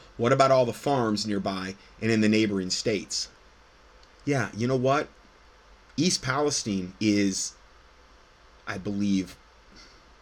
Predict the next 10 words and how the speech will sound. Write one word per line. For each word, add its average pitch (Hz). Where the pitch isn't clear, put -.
fifteen 120
miles 113
due, 123
I 98
believe, 101
um, 90
east 123
of 104
Salem, 113
Ohio. 104